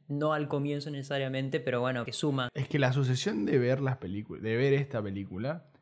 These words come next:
Speaker 2: hace que vos le empieces a dar más pelota a los personajes secundarios, que son los que son muy buenos.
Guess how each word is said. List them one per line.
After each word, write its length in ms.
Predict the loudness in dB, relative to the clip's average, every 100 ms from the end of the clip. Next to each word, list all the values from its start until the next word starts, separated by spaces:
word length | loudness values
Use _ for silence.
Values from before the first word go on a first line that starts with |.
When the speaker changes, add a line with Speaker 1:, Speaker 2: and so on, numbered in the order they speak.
| _
Speaker 2:
hace 220 | -2 2 4
que 80 |
vos 160 | 4 4
le 60 | 4
empieces 280 | 4 2
a 100 | 4
dar 140 | 2 2
más 200 | 0 0
pelota 500 | 0 0 -2 -2 -4
a 120 | -4
los 440 | -8 -8 -12 -18 -12
personajes 420 | -6 -2 0 0 -2
secundarios, 640 | -2 2 2 2 -2 -12 _ _ _ _
que 100 | -2
son 280 | 4 6 6
los 120 | 2
que 120 | -2
son 580 | -4 -2 -2 -4 -8 -8
muy 360 | -2 4 6 6
buenos. 480 | 2 -2 -6 -14